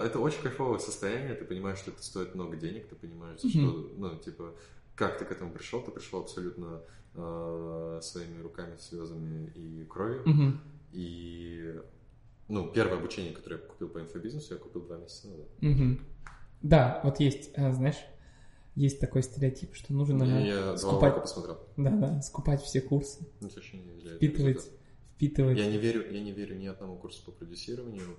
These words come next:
Speaker 1: По запускам, понятно, есть,
Speaker 2: Мгм.
Speaker 1: э, прикольные ребята, но я не верю ни одному курсу по продюсированию, который способен за два месяца научить тому, что я умею.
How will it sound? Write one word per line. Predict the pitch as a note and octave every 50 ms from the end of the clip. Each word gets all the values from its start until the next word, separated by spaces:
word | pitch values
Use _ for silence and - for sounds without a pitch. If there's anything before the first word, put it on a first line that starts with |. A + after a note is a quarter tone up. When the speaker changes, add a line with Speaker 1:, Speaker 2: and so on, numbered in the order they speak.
| - - -
Speaker 1:
По | G2 F#2
запускам, | G#2 G2 F#2 - - - F#2+ -
понятно, | - G2 C3+ F3+ - - G2
есть, | F2 F#2 F2+ D#2 - - - - -
Speaker 2:
Мгм. | D#3 D3+ D#3+ D3 C#3
Speaker 1:
э, | -
прикольные | - - - F#2+ F2 E2+ E2+
ребята, | E2 E2+ E2 - F#2+
но | F#2+
я | G2
не | G2
верю | F#2+ G2+ F#2+ F#2+
ни | F#2 G2
одному | F#2+ F#2 F#2+ F#2 F2
курсу | F2 F2 E2+ - -
по | - - -
продюсированию, | F2+ E2 D#2+ - - A#2 - - G2+ -
который | - - -
способен | - - - - - F#2 F#2+ F#2
за | E2 F2 D#2+
два | E2+ E2+
месяца | E2+ F2+ F#2 - - F2
научить | E2 - E2+ D#2+
тому, | - E2+ F2
что | - - -
я | D#2+ D#2+
умею. | D#2 D2+ D3+ D3+ D3+